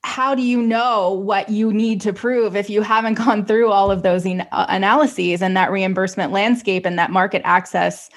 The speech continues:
you know, activity? Um, and, and, you know, do the studies, as you said, and have those market access endpoints in the studies, um, because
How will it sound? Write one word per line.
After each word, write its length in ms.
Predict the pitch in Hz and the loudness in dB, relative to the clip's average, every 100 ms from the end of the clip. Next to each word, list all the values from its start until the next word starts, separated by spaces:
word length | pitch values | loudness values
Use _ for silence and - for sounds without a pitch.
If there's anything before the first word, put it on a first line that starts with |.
| - - - | -20 -20 -6
you 80 | 208 | 0
know, 180 | 190 185 | 2 4
activity? 840 | 190 185 - 240 254 170 - - - _ _ - | 2 0 -4 0 0 0 -4 -10 -16 _ _ -2
Um, 500 | 208 196 196 190 - _ _ _ _ _ - - | 2 4 2 0 -6 _ _ _ _ _ -8 0
and, 260 | 208 202 - | 2 0 -2
and, 320 | 196 185 - - - - - | -2 -2 -4 -12 -16 -14 -4
you 120 | 202 | -2
know, 120 | 185 | 0
do 260 | 180 196 226 | -2 -2 0
the 100 | 254 | 0
studies, 360 | 190 180 190 | 2 0 2
as 180 | 190 185 | 0 0
you 120 | 190 | -2
said, 460 | 190 220 220 190 170 | -2 2 2 2 0
and 200 | 202 190 | -2 -2
have 340 | - 214 214 | -2 0 2
those 160 | 214 190 | 2 0
market 300 | 196 180 175 | 2 0 0
access 320 | 180 185 175 | -2 -2 -4
endpoints 460 | 175 180 180 170 170 | -4 -4 -6 -8 -8
in 140 | 175 | -8
the 80 | 175 | -8
studies, 680 | - 208 214 180 165 175 - - - - - | -4 0 0 0 -4 -6 -14 -20 -20 -20 -2
um, 280 | 185 185 - | -2 0 -4
because 320 | 208 220 | 0 0